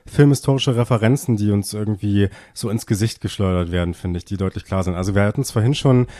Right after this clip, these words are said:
von Thief, diese Autos, die da beleuchtet werden von oben. Ähm, es gibt, äh, ich finde, auch sowas wie Taxi Driver und Cruising in diesem Film.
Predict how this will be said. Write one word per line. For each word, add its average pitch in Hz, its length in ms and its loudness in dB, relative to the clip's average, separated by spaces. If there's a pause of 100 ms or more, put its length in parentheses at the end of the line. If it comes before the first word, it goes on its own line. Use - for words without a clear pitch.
(100)
von 110 240 0
Thief, 156 580 2
diese 107 300 -2
Autos, 131 420 2
die - 80 -4
da 127 120 2
beleuchtet 117 460 2
werden 113 220 2
von 113 160 -2
oben. 117 460 2 (440)
Ähm, 98 380 0
es - 140 -12
gibt, - 240 -4
äh, 117 220 -2
ich - 140 -10
finde, 170 480 4
auch 120 120 -2
sowas 123 340 -2
wie 117 80 -6
Taxi - 360 -2
Driver 127 340 2
und 113 120 -6
Cruising 160 440 4
in 120 120 0
diesem 110 220 0
Film. 127 340 4